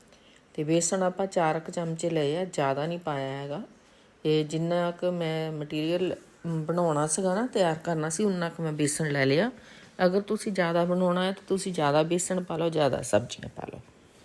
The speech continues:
ਤੇ ਲਓ ਜੀ, ਆਪਾਂ ਐਨ ਜਿਹੜਾ ਇਹਨੂੰ ਸਵਾਰ ਕੇ ਮਿਕਸ ਕਰ ਲਿਆ ਆ। ਤੇ ਹੁਣ ਆਪਾਂ ਕਰਦੇ ਹਾਂ ਅਗਲਾ ਕੰਮ। ਐਂਡ ਤੱਕ ਦੇਖਿਓ ਵੀਡੀਓ ਨੂੰ, ਬਹੁਤ ਸੌਖਾ ਆ,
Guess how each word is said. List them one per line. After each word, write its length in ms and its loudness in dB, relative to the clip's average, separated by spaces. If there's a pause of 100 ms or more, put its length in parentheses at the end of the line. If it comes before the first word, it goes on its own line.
(480)
ਤੇ 160 4
ਲਓ 220 6
ਜੀ, 200 0
ਆਪਾਂ 260 -6
ਐਨ 440 -2
ਜਿਹੜਾ 340 0
ਇਹਨੂੰ 260 0 (240)
ਸਵਾਰ 420 0
ਕੇ 80 0
ਮਿਕਸ 340 0
ਕਰ 220 -4
ਲਿਆ 240 0 (140)
ਆ। 40 -4 (880)
ਤੇ 120 0
ਹੁਣ 240 2
ਆਪਾਂ 260 -2
ਕਰਦੇ 420 -2
ਹਾਂ 360 -6
ਅਗਲਾ 240 -2
ਕੰਮ। 260 -6 (300)
ਐਂਡ 140 0
ਤੱਕ 260 -2
ਦੇਖਿਓ 340 -2
ਵੀਡੀਓ 280 0
ਨੂੰ, 100 0
ਬਹੁਤ 180 0
ਸੌਖਾ 480 -4
ਆ, 160 2